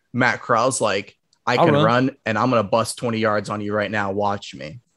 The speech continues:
Speaker 2: Yep. Yeah, and he's got swag for days, man. And his relationship with Kiffin is like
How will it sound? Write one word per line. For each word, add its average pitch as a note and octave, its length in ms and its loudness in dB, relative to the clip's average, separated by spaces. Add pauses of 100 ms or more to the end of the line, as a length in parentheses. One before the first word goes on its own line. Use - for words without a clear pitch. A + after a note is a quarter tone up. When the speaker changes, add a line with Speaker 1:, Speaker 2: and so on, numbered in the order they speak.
Speaker 2:
Yep. C3 320 -4
Yeah, C3+ 180 6
and B2 100 4
he's D3 120 4
got D#3 140 6
swag C#3+ 800 4
for D3+ 120 -2
days, B2+ 500 2
man. G#2+ 540 -6
And A#2 140 -4
his C#3 220 4
relationship C#3+ 580 4
with A#2 120 -10
Kiffin D3 380 2
is A2 140 -4
like A#2 360 0